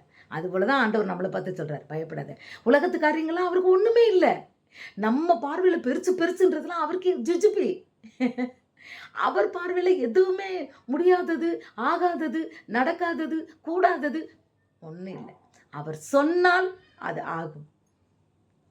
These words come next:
அவர் கட்டளையிட்டால் அது நிற்கும். ஆமென். ஏன்னா வானத்தையும் பூமியும் சிருஷ்டித்த சிருஷ்டிகர்த்தா அவர்.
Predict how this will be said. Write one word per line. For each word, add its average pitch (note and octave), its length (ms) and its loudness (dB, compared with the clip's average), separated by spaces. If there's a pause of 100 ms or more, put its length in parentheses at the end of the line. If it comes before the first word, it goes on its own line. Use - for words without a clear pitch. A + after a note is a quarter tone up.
(1040)
அவர் D3 360 -8
கட்டளையிட்டால் A#3 800 -2 (240)
அது C#3+ 240 -10
நிற்கும். C#3+ 500 -12 (1120)
ஆமென். F#3+ 500 -2 (600)
ஏன்னா D#3 280 -6
வானத்தையும் F3 760 -6
பூமியும் G#3 440 -2
சிருஷ்டித்த - 680 -6
சிருஷ்டிகர்த்தா A#3 760 -8
அவர். A#3 420 -4